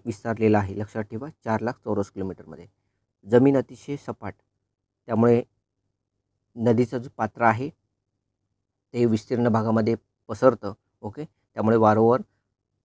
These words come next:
पुराच्या सामन्याला त्यांना सामोरे जावं लागतं. ओके, त्यानंतर पश्चिमेकडे शुष्क वाळवंट आणि या मैदानी प्रदेशात यांच्यात कोणताही उंचवडा नसल्यामुळे मैदाने ही वाळवंटी प्रदेशामध्ये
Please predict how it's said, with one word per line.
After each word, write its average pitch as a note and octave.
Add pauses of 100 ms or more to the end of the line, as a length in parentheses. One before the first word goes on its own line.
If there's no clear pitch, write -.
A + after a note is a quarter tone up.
(200)
पुराच्या A#2
सामन्याला A2
त्यांना G#2+ (920)
सामोरे A#2
जावं G#2
लागतं. -
ओके, - (680)
त्यानंतर B2+
पश्चिमेकडे C#3
शुष्क -
वाळवंट B2
आणि A#2 (360)
या B2
मैदानी A#2+
प्रदेशात B2
यांच्यात A#2
कोणताही B2
उंचवडा A#2+
नसल्यामुळे A2+ (360)
मैदाने A#2
ही C3
वाळवंटी A2+
प्रदेशामध्ये G#2+